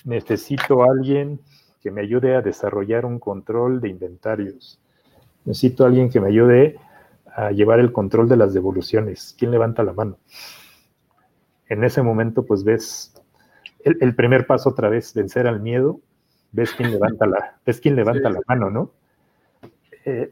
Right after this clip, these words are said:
Speaker 1: entonces, como ya hizo el cincuenta por ciento, pues ya lo, el resto es estructurarle el proceso, darle el seguimiento, darle el aprendizaje, las herramientas. Y de pronto ves que ese reporte que tú conceptualizaste, pues ya lo lleva alguien más,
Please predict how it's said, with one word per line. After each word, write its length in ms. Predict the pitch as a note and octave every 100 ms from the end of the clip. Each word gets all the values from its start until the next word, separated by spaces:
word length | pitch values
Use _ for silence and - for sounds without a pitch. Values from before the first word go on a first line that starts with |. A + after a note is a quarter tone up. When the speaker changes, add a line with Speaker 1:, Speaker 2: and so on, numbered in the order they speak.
| -
Speaker 1:
entonces, 280 | B2+ D#3+ -
como 160 | C3+ C3
ya 160 | D3
hizo 180 | D3+ D#3
el 40 | B2+
cincuenta 520 | A2 G#2 C3+ C#3 -
por 120 | G#2
ciento, 460 | - B2 B2+ E3 - _ _ _ _ _ A#2
pues 140 | G#2
ya 140 | A#2
lo, 200 | C#3+ D#3 C#3+
el 180 | G#2+
resto 380 | G#2+ B2 - D3+
es 280 | A#2+ A#2+ - _ -
estructurarle 680 | A2 - G2 - G#2 A2+ B2
el 80 | A#2
proceso, 760 | G#2 F2 A#2 G#2+ A2+ A2 A2
darle 240 | A2 A2+ A2
el 100 | G2+
seguimiento, 920 | - F#2+ F#2+ G2 G#2+ A2 - G#2 G#2
darle 260 | G#2+ G#2+ G#2+
el 80 | G2
aprendizaje, 920 | - G2 F#2+ G2 - A2+ A2 - G2+
las 240 | F#2+ -
herramientas. 920 | F#2+ G2 G2 G#2+ A2 - A#2 C#3+ - _ _ _ _ _ _ _ _ _ - _ _ _ _ _ -
Y 140 | C3+
de 100 | A2
pronto 320 | A2+ A2+ C#3
ves 200 | A#2+ B2
que 180 | - A#2+
ese 240 | A#2 C#3+
reporte 540 | A#2+ A2 - A#2+ A2 A#2
que 100 | G#2+
tú 200 | - A#2+
conceptualizaste, 920 | B2 A2+ A#2 - G#2+ G#2 - A2 -
pues 140 | G#2+
ya 80 | B2
lo 80 | B2
lleva 240 | A#2 A#2+
alguien 240 | A#2 G#2+ A2+
más, 500 | C3+ - - -